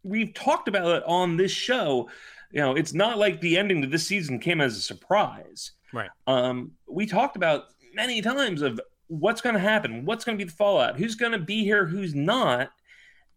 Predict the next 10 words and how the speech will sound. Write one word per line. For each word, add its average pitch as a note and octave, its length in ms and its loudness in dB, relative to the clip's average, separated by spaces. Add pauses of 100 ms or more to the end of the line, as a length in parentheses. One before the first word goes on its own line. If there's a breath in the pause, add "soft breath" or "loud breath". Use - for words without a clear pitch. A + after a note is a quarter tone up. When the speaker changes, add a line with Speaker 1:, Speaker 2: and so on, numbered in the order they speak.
Speaker 1:
And E3+ 320 0
now F#3+ 520 2
here G3 180 2
we F#3 120 6
are F3+ 200 6
on, D#3+ 280 2
on D#3 260 -2
Black E3+ 360 0
Monday, C#3+ 720 -4 (100)
and D#3 880 -2